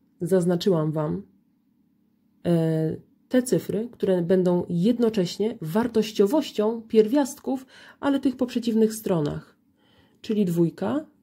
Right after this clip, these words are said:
będzie to wartościowość pierwiastka Z N, natomiast, e, ta jedynka, której nie widać, będzie wartościowością pierwiastka C L. W porządku.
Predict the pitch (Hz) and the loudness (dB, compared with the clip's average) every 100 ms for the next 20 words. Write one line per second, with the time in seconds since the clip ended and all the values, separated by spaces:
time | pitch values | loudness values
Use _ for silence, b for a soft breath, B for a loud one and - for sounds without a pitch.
0 | _ - 175 170 175 170 170 175 - 190 | _ -4 -2 0 -2 -2 -2 -4 -2 0
1 | 175 - - 170 170 170 - - 151 160 | -2 -4 -4 0 0 -2 -6 -12 -12 -6
2 | 160 151 160 180 269 - _ B B B | -4 -4 -2 -2 -4 -8 _ B B B
3 | B 185 190 180 156 156 - _ _ _ | B 0 2 2 2 -2 -8 _ _ _
4 | _ _ 170 165 160 156 156 160 - - | _ _ -4 -2 -2 -2 -4 -6 -10 -4
5 | 190 180 175 170 165 185 190 185 175 175 | 2 2 4 2 0 -4 -6 -2 2 2
6 | 160 156 208 247 - b b b 190 240 | 2 -2 -4 -6 -12 b b b 0 2
7 | 247 208 202 180 175 180 175 175 175 156 | 2 0 -2 -4 -4 -4 -4 -4 -2 -2
8 | 156 156 - 156 165 _ _ _ - - | -2 -4 -8 -10 -10 _ _ _ -10 -6
9 | 147 147 143 _ _ _ B B B B | -6 -6 -10 _ _ _ B B B B
10 | B _ - 285 170 160 - - | B _ 0 2 4 0 -6 -16